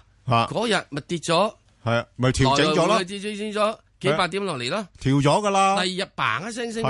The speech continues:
Speaker 1: 係啊，係啊。
Speaker 2: 我哋呢啲叫即日調整嘛。
Speaker 1: 係啊，而家係好快速㗎。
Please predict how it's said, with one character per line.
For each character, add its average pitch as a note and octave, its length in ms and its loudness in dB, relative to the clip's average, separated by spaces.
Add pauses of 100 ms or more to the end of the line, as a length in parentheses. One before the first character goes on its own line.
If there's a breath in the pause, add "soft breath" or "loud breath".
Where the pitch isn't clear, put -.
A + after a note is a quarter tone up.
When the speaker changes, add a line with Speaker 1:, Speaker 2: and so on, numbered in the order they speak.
Speaker 1:
係 E3 80 0
啊， F#3+ 180 -2
係 C3+ 200 -4
啊。 D3 140 -6 (180)
Speaker 2:
我 F#3 120 -4
哋 G#3+ 100 -10
呢 A3 100 -8
啲 A3 120 -8
叫 G3+ 120 -2
即 B3 220 -8
日 G3 60 -2
調 D3 320 -4
整 D#3+ 260 -2
嘛。 G#3 80 -2 (120)
Speaker 1:
係 A#2+ 200 2
啊， - 60 -8
而 A#2+ 120 -2
家 E3+ 240 2
係 A#2 240 2
好 C#3 60 -4
快 C3+ 200 2
速 A#2+ 140 0
㗎。 G#2+ 520 0